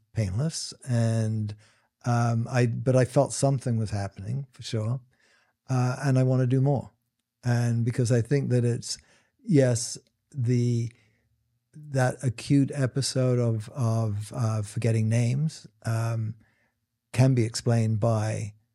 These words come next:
um, anesthesia, but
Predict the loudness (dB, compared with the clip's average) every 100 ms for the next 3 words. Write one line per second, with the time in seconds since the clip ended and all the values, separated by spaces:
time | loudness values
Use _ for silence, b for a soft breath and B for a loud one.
0 | _ _ _ _ -4 -2 0 -2 -4 -6
1 | -10 -16 _ -2 -2 -2 -4 -2 -2 -4
2 | _ _ _ _ _ _ 2 2 0 -6
3 | -12